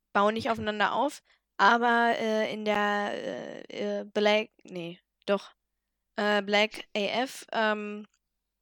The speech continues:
Speaker 1: ähm, ja, in der Serie, da geht's halt um den Regisseur selber und, äh,
Speaker 2: Mhm.
Speaker 1: lehnt auch sich wieder an das Thema ran,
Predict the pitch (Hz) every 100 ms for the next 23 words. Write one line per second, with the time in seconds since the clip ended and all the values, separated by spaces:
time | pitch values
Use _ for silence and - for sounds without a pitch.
0 | _ _ _ _ _ _ _ - - _
1 | - - 190 175 180 180 180 - - 170
2 | - - 196 185 196 196 196 196 185 180
3 | 185 - 185 185 180 180 - - - 202
4 | 214 196 208 196 180 160 185 175 175 170
5 | - - 190 190 92 120 160 120 113 127
6 | 170 - - - 202 226 311 311 - 285
7 | - 240 240 233 254 240 233 220 220 214
8 | - 233 226 208 185 185 196 247 302